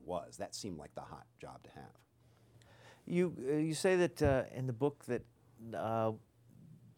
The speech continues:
Speaker 2: a lot of people remember what happened in the Continental Congress differently than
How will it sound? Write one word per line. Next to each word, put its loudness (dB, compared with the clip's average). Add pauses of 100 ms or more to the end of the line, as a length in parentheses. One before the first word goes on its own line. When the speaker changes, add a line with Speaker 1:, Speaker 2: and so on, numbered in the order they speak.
(160)
Speaker 2:
a 0
lot 4
of -2
people 0
remember 2
what 2
happened -4
in -4
the -2
Continental -6
Congress -8
differently -6
than -12